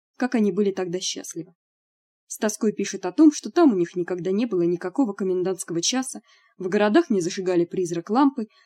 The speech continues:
и можно было поздно вечером выйти на прогулку, зная, что если кого и встретишь в такой час,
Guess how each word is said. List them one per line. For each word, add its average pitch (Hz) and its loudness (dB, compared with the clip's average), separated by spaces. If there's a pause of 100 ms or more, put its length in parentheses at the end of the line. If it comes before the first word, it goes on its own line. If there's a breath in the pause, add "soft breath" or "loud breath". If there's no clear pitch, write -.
(140)
и 233 2
можно 226 4
было 185 2
поздно 202 -2
вечером 208 0
выйти 214 0
на 202 0
прогулку, 202 0 (300)
зная, 220 4
что - -4
если 226 0
кого 196 0
и 202 2
встретишь 302 2
в - -20
такой 190 -6
час, - -6